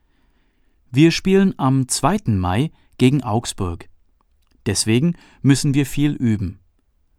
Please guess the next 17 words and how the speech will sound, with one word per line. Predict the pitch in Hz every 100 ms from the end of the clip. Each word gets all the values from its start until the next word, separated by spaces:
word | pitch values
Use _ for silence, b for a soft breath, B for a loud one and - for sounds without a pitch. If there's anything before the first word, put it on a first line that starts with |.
| _ _ _ -
Am | 98 90
elften | - 147 214 - 101
Mai | 95 147 b b b
haben | 131 147 139
wir | 147
eine | 127 135
Fete. | - 107 101 - - _ _ _ _ _ _ _ _ _ -
Übrigens, | 135 131 123 120 113 - b b b
bei | 98 98
uns | 113 147 185 - -
gibt | 147 151
es | 156 147 -
keine | - 101 117 104
goldene | 98 101 101 98 92
Woche | 95 98
im | - 95
Mai. | 92 92 92